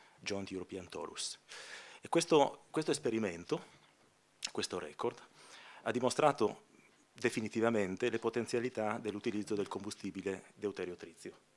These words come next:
Perché è importante? È importante perché questa miscela è la miscela che, di combustibile che è alla base del funzionamento delle future macchine. Eh,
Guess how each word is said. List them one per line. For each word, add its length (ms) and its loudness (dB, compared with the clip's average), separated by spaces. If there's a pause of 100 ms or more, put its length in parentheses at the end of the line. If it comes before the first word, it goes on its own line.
(140)
Perché 220 -6
è 20 -2
importante? 600 -8 (1000)
È 920 -12
importante 420 4
perché 280 2
questa 300 6
miscela 640 4 (460)
è 120 2
la 120 2
miscela 480 4
che, 120 -12
di 120 -6
combustibile 640 0
che 100 0
è 40 6
alla 120 2
base 320 4
del 140 4
funzionamento 600 -2
delle 200 0
future 320 -6
macchine. 440 -4 (1600)
Eh, 600 4